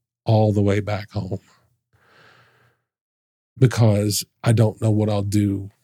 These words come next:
when that day comes that she's not there anymore. And I feel like I'm a horrible person for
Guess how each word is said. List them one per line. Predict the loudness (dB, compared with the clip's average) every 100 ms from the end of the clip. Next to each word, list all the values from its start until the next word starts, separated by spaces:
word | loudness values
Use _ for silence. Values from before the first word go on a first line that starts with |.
| -6
when | -2 -2
that | -4 -6
day | -6 -6 -10
comes | -8 -8 -8 -8 -6 -6 -8 -14 _ _ _ _ _ _ _ _ _
that | -2 -2
she's | -2 -2 0
not | -2 -2
there | -2 -2 -6
anymore. | -10 -10 -10 -12 -16 _ _ -20 -20 -12
And | -2 0
I | 2
feel | 0 0 2 4 2 -2 -12 -20 -20 -20 -4
like | 0 0 -2 -12 _ _ _ _ _ _ _
I'm | 0 0 0
a | -2
horrible | 0 0 2 4 2
person | 2 0 0 2 0 -2 -10 _ -20 -20 _ _ _ _ _ _
for | -4 2 2 2